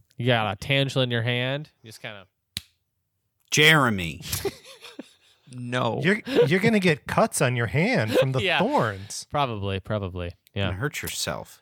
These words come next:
Speaker 1: Yeah. I like, uh, I like little, I like the fairies. I like the, the psychics, the ghosts. I like anything that's weird. Ice is a weird type. I like those.
Speaker 2: Yeah,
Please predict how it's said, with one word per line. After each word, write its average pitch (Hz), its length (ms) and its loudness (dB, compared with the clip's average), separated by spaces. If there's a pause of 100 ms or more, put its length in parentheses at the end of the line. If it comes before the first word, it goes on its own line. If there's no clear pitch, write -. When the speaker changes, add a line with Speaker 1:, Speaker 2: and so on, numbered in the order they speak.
(160)
Speaker 1:
Yeah. 113 280 0 (400)
I 196 100 0
like, 247 360 0
uh, 196 380 4 (120)
I 143 100 -12 (140)
like 247 180 -4
little, 190 340 0
I - 80 -16 (100)
like - 140 -10
the 147 80 -4
fairies. 127 760 -4
I - 80 -8
like 147 140 -2
the, - 80 -4 (280)
the 98 260 -2
psychics, - 720 -6
the 107 120 -6
ghosts. 104 680 -4
I 135 60 0
like 180 240 2
anything 156 260 0
that's 120 160 -6
weird. 104 420 -4
Ice 143 440 2
is 165 100 0
a 165 60 2
weird 143 320 -2
type. 147 320 0
I - 20 -2
like 143 180 -4
those. 92 500 -6 (760)
Speaker 2:
Yeah, 80 220 -12